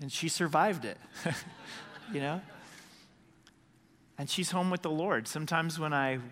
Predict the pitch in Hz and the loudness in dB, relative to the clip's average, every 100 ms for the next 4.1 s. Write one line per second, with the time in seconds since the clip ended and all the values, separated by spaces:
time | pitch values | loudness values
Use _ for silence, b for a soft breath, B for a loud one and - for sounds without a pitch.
0 | 139 143 147 - 151 - 143 156 143 131 | 4 6 6 2 -2 2 4 4 2 0
1 | 117 113 B B 135 127 156 160 151 131 | 0 -2 B B 0 2 0 0 -2 2
2 | 139 196 110 - - - - _ - - | 2 2 0 -6 -18 -20 -20 _ -20 -6
3 | 123 - 160 - 151 175 208 - 123 117 | -4 -2 -2 -2 2 2 0 0 0 0
4 | 117 | 0